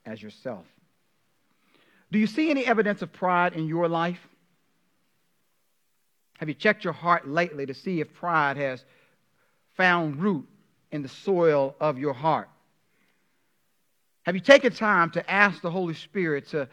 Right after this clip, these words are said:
to bring to surface what you might not be able to find on your own, because pride has a way of hiding itself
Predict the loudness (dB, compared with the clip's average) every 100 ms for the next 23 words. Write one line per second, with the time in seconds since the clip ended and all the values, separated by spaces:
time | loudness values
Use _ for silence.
0 | -20 -20 _ _ -8 0 2 2 0 -4
1 | -8 2 2 2 -6 -8 -4 -4 -2 0
2 | 4 8 8 6 0 2 0 0 0 -6
3 | -6 -2 2 2 0 -4 -6 -2 -4 -4
4 | -6 -4 -4 -6 -4 -6 -6 -6 -2 -2
5 | -4 -8 -8 -6 -6 -8 _ _ _ _
6 | _ _ -16 -8 -6 -6 -8 -12 -18 -20
7 | -20